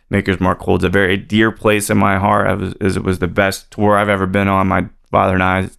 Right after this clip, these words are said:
going on a trip together for the very first time, just us two.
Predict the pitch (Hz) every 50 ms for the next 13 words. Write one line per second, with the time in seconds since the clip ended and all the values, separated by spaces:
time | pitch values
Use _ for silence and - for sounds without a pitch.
0 | _ _ _ _ _ _ _ _ _ - 113 104 101 98 92 95 90 - 120 -
1 | - 98 104 98 98 92 95 90 90 95 107 104 101 - 101 95 - - 104 101
2 | 104 101 92 104 104 - - 82 - - - - 120 135